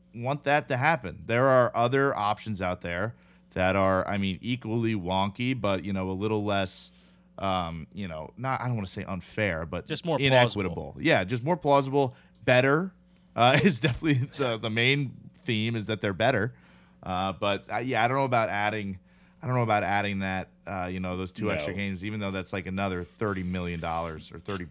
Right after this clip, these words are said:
Speaker 1: and may-, maybe a couple billion. I don't even know.
Speaker 3: No, I, I think that the collective bargaining agreement, um, they have it set up so that at least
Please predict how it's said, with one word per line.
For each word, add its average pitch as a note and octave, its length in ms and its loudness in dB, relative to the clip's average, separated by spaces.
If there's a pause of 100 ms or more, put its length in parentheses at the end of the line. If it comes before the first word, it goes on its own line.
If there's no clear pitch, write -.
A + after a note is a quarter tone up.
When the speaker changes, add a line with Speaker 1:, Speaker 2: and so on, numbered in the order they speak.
(180)
Speaker 1:
and F#2+ 240 -10 (140)
may-, A#2+ 240 -6
maybe C3 240 -4
a - 20 -6
couple F#2 240 -6
billion. E2 380 -6
I F2 80 -4
don't F#2+ 100 -2
even D#2+ 220 -10
know. E2 240 -14 (460)
Speaker 3:
No, C3 300 2
I, C#3 120 -6 (100)
I D3+ 220 2
think A#3+ 260 -2
that - 140 -10
the D3+ 100 -2
collective A2 420 -2
bargaining F#2+ 440 2
agreement, F#2 440 -6
um, D#2+ 560 -4 (520)
they C3+ 180 8
have B2 380 6
it - 160 -6
set G2+ 280 2
up G2 240 0
so G2+ 140 -2
that F2 300 -2 (300)
at A#2+ 160 0
least B2 260 0